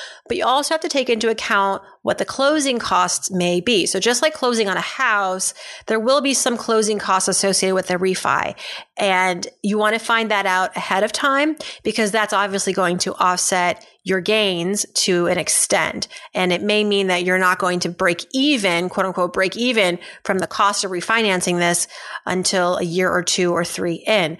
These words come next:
So just be sure that you're okay with that timeline, whatever it is, and that it's worth it to you. But yeah, I think that if you've got an interest rate that is above, I'd say, five percent,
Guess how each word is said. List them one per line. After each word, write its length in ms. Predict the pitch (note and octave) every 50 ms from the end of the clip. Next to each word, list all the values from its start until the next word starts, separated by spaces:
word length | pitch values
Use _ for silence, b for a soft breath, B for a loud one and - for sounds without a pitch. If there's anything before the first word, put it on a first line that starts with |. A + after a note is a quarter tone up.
| B B B B
So 160 | B - - A3
just 320 | G3 - B3 B3+ - -
be 80 | C#4 C4
sure 240 | - - C4 B3
that 140 | A3+ G#3+ G3+
you're 160 | G3 G#3 G3+
okay 260 | G3 G3 - G#3 A3 G#3
with 160 | G#3 G3+ G3+
that 200 | F3+ E3+ - -
timeline, 600 | - - - F#3+ F#3+ G3+ G#3+ A#3 A#3 A#3 A#3+ A3+
whatever 480 | F#3 E3+ F3 - F#3 F#3 F3+ G3 G3
it 100 | F#3+ F#3
is, 460 | F3+ F3 F3 F3+ G3 A3+ B3+ B3+ - B B B B B B B
and 140 | - G3 G3+
that 80 | G3
it's 140 | F#3+ F3+ -
worth 340 | F3+ F3 F#3+ G3 G3 F#3 -
it 100 | F#3 F3+
to 300 | - - - - - F3
you. 340 | F3 F3 E3 D#3 C#3+ - - B B B B B B _ _
But 160 | G#3 G3 -
yeah, 220 | F#3+ A3+ B3 A3+ F#3+ F3
I 80 | F#3+
think 220 | - - G#3+ A3 G#3+
that 100 | G#3 G3
if 160 | G3 F#3+ -
you've 140 | G3 F#3 F#3
got 380 | G3 F#3+ F#3+ F#3+ G3 F#3+ - - _ _ _ _ _
an 120 | G3 G3+ G3+
interest 440 | G#3 G#3 G3+ - G#3+ G#3 - -
rate 360 | - G3 F#3+ F#3 F#3 F#3 F#3 B B B B _
that 280 | F#3+ F3 F#3 F3 F3+ F3+
is 400 | F3+ F3+ F3 F3+ F3+ E3+ - - - _
above, 540 | G3 F#3+ E3 - - F3+ E3+ F3 F3 E3+ E3+
I'd 200 | F3 F3+ E3+ -
say, 500 | - - F3 E3+ F3 F3 E3 D#3+ - - -
five 640 | - - - - E3+ E3+ E3+ E3+ E3+ F3 F3 -
percent, 640 | - F#3+ F3+ - - C#4+ C#4 B3+ A3 G3 F3 F3+